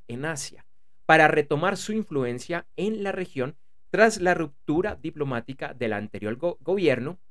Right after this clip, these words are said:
de Donald Trump, específicamente con la China. Continuamos con noticias del mundo de la ciencia y la tecnología, e iniciamos con Meta, empresa matriz de Facebook, que anunció el lanzamiento de un nuevo conjunto de herramientas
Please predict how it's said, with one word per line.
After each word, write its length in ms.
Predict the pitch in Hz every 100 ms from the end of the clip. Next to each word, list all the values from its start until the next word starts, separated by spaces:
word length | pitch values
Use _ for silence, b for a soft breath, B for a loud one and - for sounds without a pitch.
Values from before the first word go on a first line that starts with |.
| - -
de 100 | 147
Donald 320 | 143 135 160
Trump, 260 | - 143 - - -
específicamente 880 | 175 170 185 165 147 107 - 143 -
con 340 | - 208 - 123
la 180 | 143 -
China. 260 | - - - - - - - - - - - - - - - - - - - - - - - - -
Continuamos 580 | 196 196 185 226 277 269
con 140 | 208
noticias 500 | 160 208 220 262 -
del 140 | 123 110
mundo 260 | 117 -
de 100 | 156
la 80 | 147
ciencia 560 | 139 90 95 - 92 - -
y 100 | 220
la 100 | 214
tecnología, 680 | 185 151 110 - 190 - - - - -
e 80 | 175
iniciamos 480 | 185 175 190 180 -
con 160 | 131
Meta, 380 | 151 196 - - -
empresa 380 | 104 - 107
matriz 340 | 127 123 104 90
de 100 | 104
Facebook, 480 | - 87 87 110 - - - -
que 100 | -
anunció 380 | 180 185 175 208
el 80 | 220
lanzamiento 640 | 220 214 143 143 139 156
de 100 | 143
un 160 | 147 143
nuevo 260 | 160 208
conjunto 480 | - 131 117 120 135
de 80 | 131
herramientas 600 | 127 110 101 98 117 -